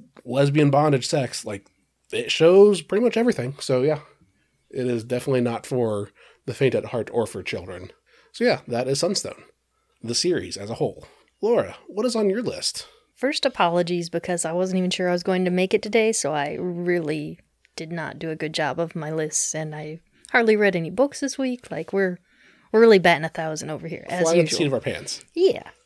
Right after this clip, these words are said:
Speaker 2: So I did remember that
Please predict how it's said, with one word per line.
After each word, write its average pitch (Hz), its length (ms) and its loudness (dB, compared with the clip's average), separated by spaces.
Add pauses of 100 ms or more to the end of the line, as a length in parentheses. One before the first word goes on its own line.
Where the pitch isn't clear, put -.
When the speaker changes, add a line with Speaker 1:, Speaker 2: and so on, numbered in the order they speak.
(720)
Speaker 2:
So 214 460 4
I 208 160 0
did 349 360 2
remember 226 880 4 (640)
that 170 400 -2